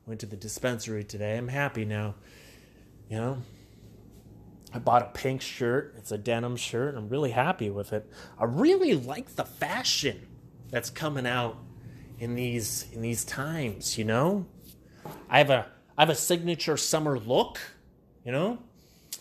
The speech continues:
It's a lot of pinks, a lot of hot pinks, a lot of bright blues, some yellows.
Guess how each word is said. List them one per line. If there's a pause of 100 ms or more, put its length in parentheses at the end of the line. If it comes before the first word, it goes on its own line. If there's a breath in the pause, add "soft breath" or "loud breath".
(1040 loud breath)
It's
a
lot
of
pinks,
a
lot
of
hot
pinks,
a
lot
of
bright
blues,
some (100)
yellows.